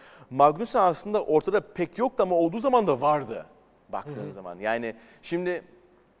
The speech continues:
Speaker 1: şöyle
Speaker 2: Az
Speaker 1: bir ge-,
Speaker 2: ama öz.
Speaker 1: şöyle bir gerçek var. Şimdi ge-, çok puan almasının da zaten en büyük sebebi o. Doğru yerde, doğru zamanda kendisini konumlandırdı ve iyi bir iş çıkardı.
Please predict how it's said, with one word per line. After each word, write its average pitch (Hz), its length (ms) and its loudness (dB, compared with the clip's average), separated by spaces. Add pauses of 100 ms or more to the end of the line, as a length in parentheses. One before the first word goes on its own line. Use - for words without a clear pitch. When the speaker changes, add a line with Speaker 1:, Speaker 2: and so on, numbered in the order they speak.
(120)
Speaker 1:
şöyle 190 200 4
Speaker 2:
Az 202 80 2
Speaker 1:
bir 202 40 2
ge-, 196 40 4
Speaker 2:
ama 214 180 4
öz. 185 360 0
Speaker 1:
şöyle 220 300 6
bir 202 40 -6
gerçek 190 320 2
var. 143 120 4
Şimdi 147 300 -6
ge-, 151 240 -2
çok 202 240 0
puan 185 180 2
almasının 180 400 -2
da 170 40 -6
zaten 165 180 -2
en 170 100 -6
büyük 165 160 -8
sebebi 151 320 2
o. 107 220 0 (140)
Doğru 208 220 4
yerde, 165 300 2
doğru 202 140 2
zamanda 160 280 -4
kendisini 151 360 -8
konumlandırdı 226 840 2 (520)
ve 196 240 0
iyi 185 180 -8
bir 180 60 -8
iş 165 180 -10
çıkardı. 110 580 -2